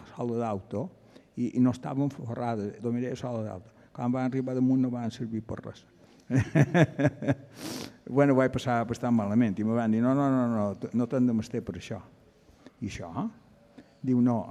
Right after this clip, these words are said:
per amagar, per amagar el tabac.» Eh, no, la companyia ara farà un carro en, en rodes de, de, de cotxe,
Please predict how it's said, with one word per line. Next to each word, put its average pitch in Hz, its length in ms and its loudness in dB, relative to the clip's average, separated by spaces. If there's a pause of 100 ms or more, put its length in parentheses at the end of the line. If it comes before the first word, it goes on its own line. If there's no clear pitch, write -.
(440)
per 127 140 -4
amagar, 120 320 2 (1120)
per 113 160 -4
amagar 110 320 -2
el - 80 -16
tabac.» 87 380 -10 (1000)
Eh, 113 300 -2 (500)
no, 117 400 6 (160)
la - 240 -8
companyia 135 540 4
ara 123 100 -2
farà 123 240 -4
un 113 160 0
carro 135 380 -4 (920)
en, 113 380 0 (100)
en 117 160 -2
rodes 123 400 0
de, 107 80 0 (560)
de, 98 140 -8 (500)
de - 160 -16
cotxe, 123 300 -6